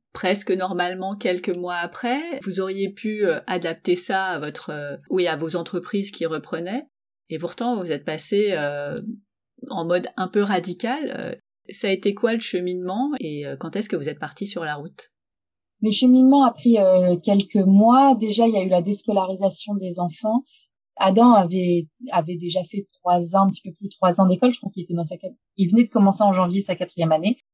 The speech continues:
Speaker 2: Notre plus jeune, il a, Simon a, a fait cinq semaines d'école.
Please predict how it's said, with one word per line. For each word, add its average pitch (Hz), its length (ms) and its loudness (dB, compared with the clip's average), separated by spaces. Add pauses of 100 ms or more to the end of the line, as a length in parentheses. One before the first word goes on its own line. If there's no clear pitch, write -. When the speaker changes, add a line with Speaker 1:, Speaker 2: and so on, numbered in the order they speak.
(240)
Speaker 2:
Notre 190 220 4
plus 208 200 2
jeune, 220 280 6
il 202 100 6
a, 165 240 6
Simon 190 440 4
a, 165 280 6 (160)
a 180 100 2
fait 202 160 0
cinq 202 240 4
semaines 190 260 2
d'école. 175 360 -4